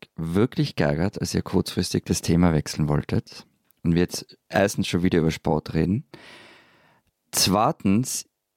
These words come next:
zumindest Lenz eigentlich schon am Freitag wissen hätte können, dass da vielleicht irgendwas passiert. Seine Antwort war dann, „Na, so Nerd bin ich auch wieder nicht, das,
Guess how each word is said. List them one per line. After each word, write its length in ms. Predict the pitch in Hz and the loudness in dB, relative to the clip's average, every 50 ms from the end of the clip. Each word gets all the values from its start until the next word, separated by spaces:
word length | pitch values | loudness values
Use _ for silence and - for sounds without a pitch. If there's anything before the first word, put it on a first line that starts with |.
| _ _ _ _ _ | _ _ _ _ _
zumindest 400 | - 117 110 107 104 101 - - | 2 4 6 6 4 2 0 0
Lenz 400 | - 92 98 120 131 - - - | 0 2 2 2 0 0 -4 -2
eigentlich 260 | 95 101 107 104 - | 2 2 2 2 2
schon 100 | - 101 | 2 2
am 120 | 95 90 | 0 0
Freitag 680 | - - 98 90 82 101 135 - - 113 95 - - | 0 -2 -2 0 2 2 0 0 -2 -2 -2 -2 -2
wissen 320 | 110 110 - - - 113 101 | -4 -4 -2 0 0 0 2
hätte 320 | 90 90 - - - 92 | 2 0 -2 0 -2 -2
können, 320 | - - 101 101 113 113 101 | 0 2 2 4 4 4 4
dass 240 | 90 95 104 - | 2 2 0 0
da 140 | - - 90 | 0 0 0
vielleicht 420 | - - - 87 85 104 104 - - | 0 0 0 2 0 0 -2 0 0
irgendwas 400 | - 101 101 107 90 90 - - | 0 2 2 2 0 0 -2 -2
passiert. 460 | - 95 - - - 110 123 - - | -4 -4 -4 -2 0 0 0 0 0
Seine 240 | - 92 87 69 78 | 0 0 2 2 2
Antwort 340 | 92 117 - 110 101 - | 2 2 2 0 0 2
war 80 | - 107 | 2 2
dann, 160 | 104 113 123 | 2 2 2
„Na, 640 | 131 131 135 143 143 143 147 143 143 135 139 135 131 | 4 4 4 4 4 4 2 2 2 2 0 -2 -2
so 160 | - 135 127 | -2 -2 -2
Nerd 480 | 123 123 120 117 117 127 135 - - | -2 0 2 2 2 2 -2 -4 -2
bin 100 | - 127 | -4 -2
ich 160 | 127 107 - - | -2 -2 -2 -2
auch 320 | 110 117 131 139 - - | 0 0 0 -2 -2 -2
wieder 200 | - 127 - 117 | -4 -2 -2 -2
nicht, 500 | - 117 117 120 131 127 120 - - - | -2 0 2 4 2 2 0 -2 -8 -8
das, 180 | 104 - - | -8 -8 -8